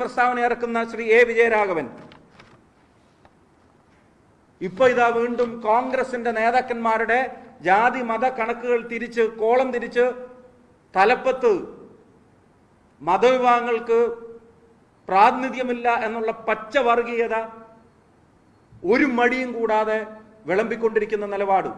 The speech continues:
ബി ജെ പിയെ വെല്ലുന്ന വർഗീയ പാർട്ടിയായി സി പി ഐ എം കേരളത്തിൽ അധപ്പതിച്ചിരിക്കുകയാണ്.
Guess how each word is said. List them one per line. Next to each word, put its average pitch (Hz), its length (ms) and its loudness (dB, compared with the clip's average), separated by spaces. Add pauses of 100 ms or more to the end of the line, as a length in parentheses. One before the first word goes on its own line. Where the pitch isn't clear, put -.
(3500)
ബി 190 160 -6 (140)
ജെ 254 100 2 (100)
പിയെ 240 240 4
വെല്ലുന്ന 233 420 0
വർഗീയ 220 300 -2 (120)
പാർട്ടിയായി 214 520 -2 (1200)
സി 214 120 -6 (100)
പി 226 100 -6 (100)
ഐ - 20 2 (120)
എം 196 60 -6 (100)
കേരളത്തിൽ 202 380 -2 (240)
അധപ്പതിച്ചിരിക്കുകയാണ്. 185 920 -4